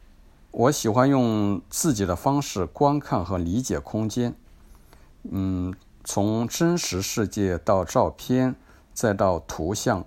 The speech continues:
它经历了从三维到平面模拟三维这一个过程。而在画布上呢，我则更喜欢一种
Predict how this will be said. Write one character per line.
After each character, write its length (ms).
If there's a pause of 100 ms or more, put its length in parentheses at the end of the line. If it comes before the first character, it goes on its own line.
它 160
经 260
历 100
了 320
从 520
三 340
维 320 (420)
到 760
平 200
面 560
模 240
拟 160
三 300
维 320 (380)
这 140
一 80
个 100
过 200
程。 240 (400)
而 120
在 180
画 260
布 120
上 220
呢， 140
我 240
则 220 (420)
更 260
喜 260
欢 360
一 80
种 380